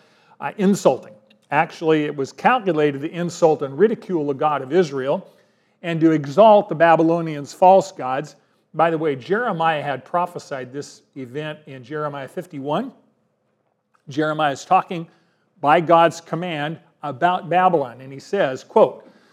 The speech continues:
"I will make her leaders and her wise men drunk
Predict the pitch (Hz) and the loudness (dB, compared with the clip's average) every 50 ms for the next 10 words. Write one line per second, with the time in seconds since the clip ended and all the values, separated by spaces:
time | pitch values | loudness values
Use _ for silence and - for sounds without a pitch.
0 | _ _ _ _ _ _ - 170 165 180 175 180 175 170 175 202 247 311 - - | _ _ _ _ _ _ 2 4 6 8 8 8 8 6 6 6 4 4 2 2
1 | - 180 170 160 156 165 190 220 240 233 285 269 233 - - - 170 175 170 160 | 2 2 4 4 4 4 4 4 4 2 0 -2 -2 -4 -6 -10 -10 -8 -6 -4
2 | 156 156 165 160 170 170 180 196 208 208 156 139 160 175 180 180 180 170 156 127 | -4 -2 0 0 2 2 2 2 0 -2 -2 -4 -6 -8 -6 -6 -8 -8 -8 -4
3 | 147 160 139 113 110 - | -4 -4 -4 -6 -8 -18